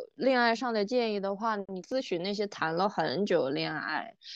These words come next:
感情很稳定的人，而不是自己在网上看这些东西，就是咨询你身边觉得你很羡慕的情侣，他们的相处方式。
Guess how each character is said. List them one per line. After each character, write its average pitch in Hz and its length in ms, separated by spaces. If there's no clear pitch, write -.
感 180 240
情 185 200
很 180 300
稳 160 220
定 165 240
的 - 100
人， - 120
而 202 120
不 190 120
是 202 280
自 208 180
己 170 160
在 180 200
网 156 200
上 170 240
看 160 260
这 143 120
些 143 160
东 - 260
西， - 280
就 190 140
是 180 140
咨 208 160
询 160 420
你 165 240
身 202 220
边 202 220
觉 165 160
得 165 120
你 170 200
很 160 180
羡 180 180
慕 170 220
的 156 140
情 156 320
侣， 147 80
他 160 240
们 165 100
的 143 100
相 147 240
处 - 200
方 156 260
式。 - 320